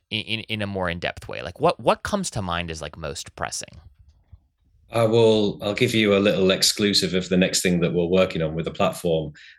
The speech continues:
Speaker 2: And I think we need to go back to basics. We
Speaker 1: Mm.
Speaker 2: need to give people the simple need to know information about short-term rentals.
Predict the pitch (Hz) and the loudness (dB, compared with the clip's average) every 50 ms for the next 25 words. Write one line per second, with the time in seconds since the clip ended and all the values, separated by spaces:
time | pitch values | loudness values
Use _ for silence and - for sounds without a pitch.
0 | _ - - 90 90 90 90 90 92 90 90 90 90 87 - - - _ - 98 | _ -6 -2 0 2 2 4 4 4 6 6 4 4 2 0 -6 -6 _ 0 2
1 | 113 120 120 - 131 110 98 92 - - - _ - 95 98 98 98 98 92 95 | 2 2 2 2 0 0 0 -2 -6 -10 -14 _ -4 0 0 2 2 0 0 -2
2 | - 92 82 - 101 92 90 90 87 87 - 85 85 - - - - - 92 90 | -4 -4 -2 2 2 4 4 2 2 0 -2 -2 -2 -4 -6 -8 -6 -4 -4 -4
3 | 87 87 - _ _ _ - 104 95 110 117 - - - - - - - - - | -4 -6 -10 _ _ _ 0 2 2 2 2 0 -2 -4 -8 -8 -8 -8 -2 0
4 | 95 92 92 90 90 90 - - - 90 85 87 85 85 82 82 - - - - | 2 2 4 2 2 0 -2 -2 0 0 2 2 0 -2 -4 -8 -14 -18 -20 -20
5 | - _ _ _ - 101 101 - - - 104 98 92 - - 92 90 85 92 90 | -20 _ _ _ -2 -2 -2 -2 -2 -2 0 0 0 2 2 2 2 2 2 0
6 | - - - - 98 95 90 90 - 92 85 82 85 90 90 90 95 90 87 90 | 0 2 2 2 2 2 0 0 0 0 2 2 2 2 2 4 4 2 0 -2
7 | - - - 85 85 87 87 85 85 85 82 85 95 92 90 - - 85 90 90 | -4 -4 -2 0 0 0 0 0 -2 -4 -4 -4 -4 -2 -2 -2 0 0 2 2
8 | 90 92 - - - 82 82 80 87 82 80 80 - - 92 85 76 - - 87 | 2 2 0 -2 -4 -4 -4 -2 -2 -2 -2 -2 -2 -2 -2 -2 -2 0 -2 0
9 | 82 82 90 92 98 - - 73 69 - - - | 0 2 2 2 2 0 -2 -2 -4 -4 -6 -8